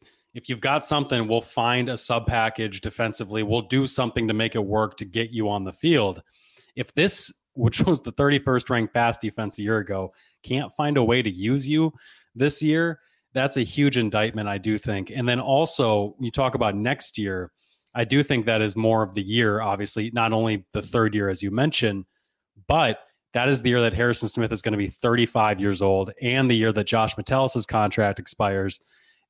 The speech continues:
And so basically it's just Cam Bynum left on this roster if you're assuming that it's time for Cine to take Harrison Smith's job, uh, as he was probably drafted to do. So the runway is open for him next year,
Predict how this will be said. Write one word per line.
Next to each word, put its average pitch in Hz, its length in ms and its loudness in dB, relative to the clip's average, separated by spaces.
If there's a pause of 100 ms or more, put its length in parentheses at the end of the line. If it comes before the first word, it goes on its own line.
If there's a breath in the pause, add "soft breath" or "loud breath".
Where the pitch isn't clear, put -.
(100)
And 117 160 2
so 123 140 0
basically 127 320 2
it's 110 80 2
just - 160 0
Cam 117 240 0
Bynum 117 380 2
left 101 420 -2
on 113 220 0
this 101 200 -4
roster 113 540 2
if 101 160 -4
you're 107 300 2
assuming 110 800 2 (400)
that 117 100 0
it's 113 180 -2
time 120 300 0
for 110 400 0
Cine 110 400 0
to 107 80 -4
take 107 260 0
Harrison 107 380 0
Smith's - 400 -6
job, 104 460 0 (440 soft breath)
uh, 107 160 -2
as 113 240 0
he 113 60 2
was 104 100 2
probably 104 360 0
drafted 101 540 -2
to 101 100 -8
do. 98 340 2
So 104 340 0 (400 soft breath)
the 127 220 -4
runway 156 420 4
is 123 140 2
open 135 320 2
for 131 180 2
him 113 200 2
next - 320 -6
year, 190 320 -6